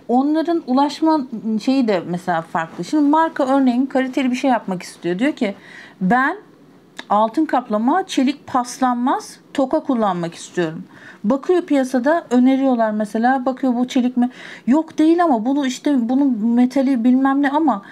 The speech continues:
bakın bu da çok güzel diyor. Bir şekilde baştan çıkıyor yani markalarda. Anlatabiliyor muyum? "Bakın," diyor, "bunun fiyatı çok uygun, çok da kaliteli. Hiçbir farkı yok o aradığınız kaliteden." Bilmem ne, böyle muadilleri, muadilleri. Markalarda muadiller üzerinden gidiyor bir şekilde.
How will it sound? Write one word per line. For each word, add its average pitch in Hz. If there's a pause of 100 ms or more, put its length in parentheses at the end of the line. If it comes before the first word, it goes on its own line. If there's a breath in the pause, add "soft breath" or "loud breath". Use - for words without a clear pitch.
(200 loud breath)
bakın 277
bu 269
da 294
çok 294
güzel 190
diyor. 254
Bir 302
şekilde 220
baştan 233
çıkıyor 220
yani 170
markalarda. 175 (540)
Anlatabiliyor 233
muyum? 226 (560 loud breath)
"Bakın," 311
diyor, 220
"bunun 269
fiyatı 294
çok 311
uygun, 262
çok 294
da 277
kaliteli. 269 (300 loud breath)
Hiçbir 294
farkı 269
yok 254
o -
aradığınız 214
kaliteden." 226
Bilmem 269
ne, 208
böyle 208
muadilleri, 226
muadilleri. 185
Markalarda 226
muadiller 233
üzerinden 202
gidiyor 214
bir 180
şekilde. 170